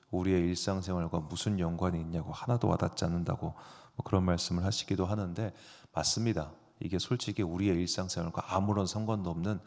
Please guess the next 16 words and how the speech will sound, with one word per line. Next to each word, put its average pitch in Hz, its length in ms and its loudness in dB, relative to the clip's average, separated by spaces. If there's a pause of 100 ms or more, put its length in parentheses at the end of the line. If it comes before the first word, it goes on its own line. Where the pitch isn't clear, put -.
(300)
전부 90 240 -2
고대의 101 560 4
이야기입니다. 82 560 -2 (460)
당장 110 400 4
오늘 110 160 6
본문만 107 760 4
해도 98 440 0 (300)
이미 104 260 6
사멸돼 156 680 4
버린 113 320 2
도시들의 - 520 0
이름이 92 300 4
몇 90 400 2
개나 120 220 8
나오는지 92 480 0
모릅니다. 87 580 -8